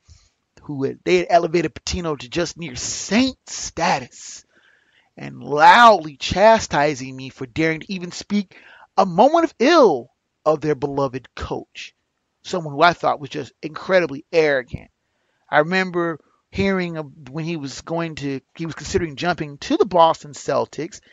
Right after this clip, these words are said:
and speaking about it, and I'm being rebuked by, "Pitino loves Kentucky. He's, he's king in Lexington. He would never leave." <laughs>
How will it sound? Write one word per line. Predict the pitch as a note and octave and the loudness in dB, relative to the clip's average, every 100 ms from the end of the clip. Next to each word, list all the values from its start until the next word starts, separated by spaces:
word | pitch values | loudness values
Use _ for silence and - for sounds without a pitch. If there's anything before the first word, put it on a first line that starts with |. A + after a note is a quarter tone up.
| _ _ _ _ | _ _ _ _
and | B2+ | -16
speaking | - - F#3 D#3+ D#3+ | -14 -8 -8 -8 -12
about | C3+ D3+ D#3+ | 0 4 4
it, | E3 D#3+ | 4 0
and | |
I'm | D3+ D#3 | -6 -8
being | C#3 E3+ D#3+ | -6 -6 -4
rebuked | C#3 A#2+ F3+ E3+ | -8 -4 -4 -2
by, | - C#3 C3+ - - _ _ _ _ _ _ - | 2 2 2 -4 -20 _ _ _ _ _ _ -12
"Pitino | - B3 D4 B3+ G3+ | 0 2 6 4 8
loves | B3 D#4 C#4+ | 8 8 4
Kentucky. | - F#3 - A3+ D#3+ - - - _ _ _ | 2 -4 4 4 4 -4 -8 -18 _ _ _
He's, | - G#3 C4+ - D#3 E3+ | -2 0 0 -4 -12 -6
he's | - B3 C4 | -2 -2 -2
king | - G#3+ C4 C4 | 0 2 0 -2
in | F#3+ | 0
Lexington. | F#3 E3 - C3+ - C3 | 2 2 0 -10 -14 -4
He | C4+ | -2
would | F3 A#2 | 0 -4
never | C3 D#3 D4 F4 F#3+ F3 | -6 2 4 4 0 -4
leave." | E3 F3 C#3+ A#2 - - _ _ _ _ _ _ | -2 -2 -2 -6 -14 -20 _ _ _ _ _ _
<laughs> | D#3 - | -16 -16